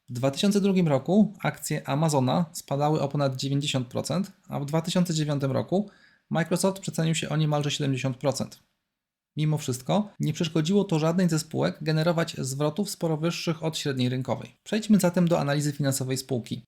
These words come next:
Na ekranie widzicie mój model wyceny dla spółki. Dynamiki wyników są bardzo dobre. Przychody ze sprzedaży rosną o blisko siedemnaście procent średniorocznie za ostatnie dziesięć lat,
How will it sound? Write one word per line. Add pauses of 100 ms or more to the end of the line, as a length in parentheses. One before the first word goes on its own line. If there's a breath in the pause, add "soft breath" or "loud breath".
(120)
Na
ekranie
widzicie
mój
model
wyceny
dla
spółki. (380)
Dynamiki
wyników
są
bardzo
dobre.
Przychody
ze
sprzedaży
rosną
o
blisko
siedemnaście
procent
średniorocznie
za
ostatnie
dziesięć
lat,